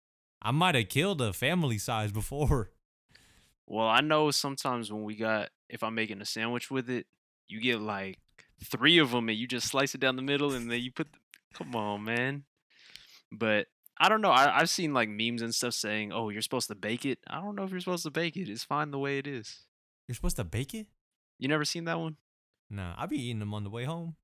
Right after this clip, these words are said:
Speaker 1: <laughs> Like, you just,
Speaker 2: You just grab one.
Speaker 1: Bay.
Speaker 2: It's like, hmm.
Speaker 1: That shit not,
Speaker 2: It could be
Speaker 1: yeah.
Speaker 2: a one biter if it has to
Speaker 1: <laughs>
Speaker 2: be.
Speaker 1: This is just fire. But yes, if you make sandwiches with the Hawaiian rolls, fire.
Speaker 2: Yes. Any kind of
Speaker 1: Um,
Speaker 2: sandwich.
Speaker 1: Yeah,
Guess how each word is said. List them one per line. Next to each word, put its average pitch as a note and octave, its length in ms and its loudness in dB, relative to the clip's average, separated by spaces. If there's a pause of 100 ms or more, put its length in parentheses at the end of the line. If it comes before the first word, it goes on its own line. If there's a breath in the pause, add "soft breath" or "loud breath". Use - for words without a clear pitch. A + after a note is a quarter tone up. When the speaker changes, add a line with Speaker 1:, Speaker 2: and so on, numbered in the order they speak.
Speaker 1:
<laughs> G#3 100 -16
Like, F#3 220 4
you - 1300 -2
just, F#2 100 -18 (320)
Speaker 2:
You - 80 -10
just A#2+ 160 -6
grab A#2+ 240 6
one. B2+ 60 -4 (160)
Speaker 1:
Bay. B2+ 80 -10 (100)
Speaker 2:
It's E3+ 80 -8
like, D3+ 100 -10
hmm. D3+ 120 -12 (120)
Speaker 1:
That G#2 160 -6
shit F2+ 220 -6
not, F2 140 -6
Speaker 2:
It D#2+ 40 -8
could A2+ 100 -6
be C#3 60 6
Speaker 1:
yeah. C3+ 80 6
Speaker 2:
a - 20 2
one C3+ 200 2
biter A#2 260 2
if A2+ 100 -6
it A#2+ 60 2
has A#2+ 220 0
to - 100 -10
Speaker 1:
<laughs> B2 80 -4
Speaker 2:
be. B2 160 -6 (680 loud breath)
Speaker 1:
This C#3 80 -8
is G2+ 160 -8
just D#2+ 160 -10
fire. A#2+ 500 -8
But F#2 160 -6
yes, A#2+ 280 0
if B2 140 -10
you D3+ 160 -2
make E3+ 320 -6
sandwiches C#3+ 600 -8
with B2 360 -8 (360)
the C3+ 60 -8
Hawaiian D#3 300 -6
rolls, E3+ 340 -12 (1040)
fire. G2 500 -8
Speaker 2:
Yes. - 600 -10 (220)
Any F3 200 8
kind C3 240 6
of G2+ 60 0
Speaker 1:
Um, - 20 -2
Speaker 2:
sandwich. G#2+ 580 -4 (140)
Speaker 1:
Yeah, A#2+ 320 -4